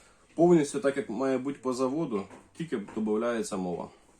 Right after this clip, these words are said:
Так що, кому цікава русифікація на такі машини, ми по факту робимо всі Нісани, майже всі Нісани і майже всі Інфініті. І Мурани, і Пасфайндери, і Q X шістдесят.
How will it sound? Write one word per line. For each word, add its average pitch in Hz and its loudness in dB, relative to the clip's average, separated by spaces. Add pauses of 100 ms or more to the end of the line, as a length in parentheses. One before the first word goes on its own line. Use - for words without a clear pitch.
(220)
Так 107 -12
що, 104 -14
кому 127 -2
цікава 123 -4
русифікація 123 -2
на 113 -6
такі 113 -8
машини, 120 -4
ми 104 -4
по 110 -8
факту 110 -4
робимо 101 -4
всі 120 -6
Нісани, 120 -2
майже 110 0
всі 113 -8
Нісани 113 -4 (160)
і 87 -10
майже 107 -4
всі 98 -8
Інфініті. 107 -6 (1120)
І 151 6
Мурани, 170 8 (1000)
і 131 2 (180)
Пасфайндери, 139 0 (120)
і 123 -6
Q 120 -8
X 131 0
шістдесят. 151 -6